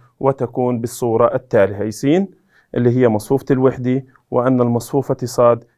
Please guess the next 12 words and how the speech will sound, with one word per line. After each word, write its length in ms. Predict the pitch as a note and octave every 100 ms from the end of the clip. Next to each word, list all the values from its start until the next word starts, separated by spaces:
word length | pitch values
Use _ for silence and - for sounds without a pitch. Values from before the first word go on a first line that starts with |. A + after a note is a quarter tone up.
| -
هي 120 | B2
عبارة 340 | G#2+ A#2 A#2
عن 140 | G2+ G#2+
صفر، 340 | - D3 D3
سالب 400 | C#3 C#3 B2 A#2
واحد، 340 | A#2+ A#2 A#2 A2
واحد، 400 | A2 G#2 A2 G#2 _
صفر. 420 | _ E3+ C#3+ E2+ _ _ _ _ _ _ _ _ _ _ _ _ _ _ _ _ _ _ _ _ _ _ _ _ _ _ _ _ -
أما 360 | F#3+ F#3+ F#3+ F#3
في 300 | F#3+ F3+ D3+
المثال 460 | D3 C#3 E3+ E3
الرابع، 480 | D3+ C#3+ C3 A#2+ D#3+